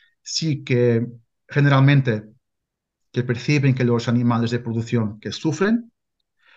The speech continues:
pero, y perciben que son animales que sienten dolor, alegría, eh, expresan miedo, felicidad, pero después hay aquí una jerarquización de, de las especies. Por tanto,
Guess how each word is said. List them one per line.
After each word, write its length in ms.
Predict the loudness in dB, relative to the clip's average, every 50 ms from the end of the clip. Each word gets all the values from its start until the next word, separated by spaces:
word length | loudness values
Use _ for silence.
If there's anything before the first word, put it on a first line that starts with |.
| _ _ _ _ _ _ -2
pero, 420 | 0 2 4 4 4 2 2 0 -2
y 100 | -6 -2
perciben 480 | 0 0 2 2 2 2 4 4 2 2
que 100 | 2 0
son 140 | 0 2 2
animales 500 | 2 2 2 2 0 0 0 -2 -6 -8
que 120 | -10 -10
sienten 460 | -6 -2 -2 -2 0 0 0 0 0
dolor, 480 | 0 0 2 2 4 4 4 2 0 -4 _ _ _ _ _ -8
alegría, 800 | -6 -6 -4 -4 -2 0 2 2 4 4 2 2 2 2 0 -2 -6 -12 _ _ _ _ _ -12
eh, 440 | -10 -6 -6 -4 -4 -2 -4 -4 -4 -6
expresan 720 | -8 -8 -4 0 0 0 0 0 0 0 0 2 0 2
miedo, 300 | 2 2 2 4 2 0
felicidad, 560 | 0 0 -2 -2 -2 -4 -2 0 0 -2 -2 -2
pero 160 | -2 -2 0
después 680 | 0 -2 -4 -4 -6 -4 -2 0 0 -2 -4 -8 -14 _ _ _ _ _ -8
hay 140 | -2 0 2
aquí 240 | 2 2 0 -2 -2
una 200 | 0 2 2 4 4
jerarquización 960 | 4 2 0 0 -2 -2 -2 -4 -6 -6 -4 -2 0 0 0 -2 -4 -10 _ _ _ _ _ -10
de, 160 | -8 -8 -6
de 140 | -4 -2 -2
las 180 | -2 -2 -2
especies. 560 | -4 -6 -4 -4 -4 -4 -4 -10 -10 -12 -14
Por 180 | -12 -12 -10 -4
tanto, 560 | -2 0 0 0 -2 -2 -4 -4 -6 -10 -16